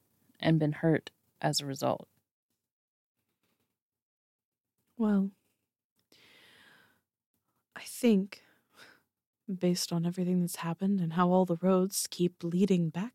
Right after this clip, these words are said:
Speaker 2: to you, that just means that you're important in the grand scheme of things. Call me crazy, but I do believe a bit in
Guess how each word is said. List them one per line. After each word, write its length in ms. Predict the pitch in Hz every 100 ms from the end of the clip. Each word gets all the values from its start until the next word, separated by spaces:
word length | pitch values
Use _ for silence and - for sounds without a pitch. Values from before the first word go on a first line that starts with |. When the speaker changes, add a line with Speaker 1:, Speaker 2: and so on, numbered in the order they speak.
| -
Speaker 2:
to 120 | 160
you, 360 | 160 165 196 - _ - - - _ _ _ _ _ _ 214
that 80 |
just 280 | 202 220 -
means 280 | 202 208 196
that 180 | 180 185 _ _ _ _ _ -
you're 240 | 185 185
important 640 | 196 180 220 240 196 160 - _ _ _ -
in 100 | 220
the 80 | 196
grand 260 | 185 170 165
scheme 160 | -
of 100 | 160
things. 360 | - 165 160 156
Call 180 | - 202
me 100 | 196
crazy, 480 | - 196 196 160 151
but 260 | - - - - - - - - 214
I 100 | 214
do 180 | 226 208
believe 360 | 170 170 170
a 80 | 190
bit 240 | 175 175 180
in 280 | 165 156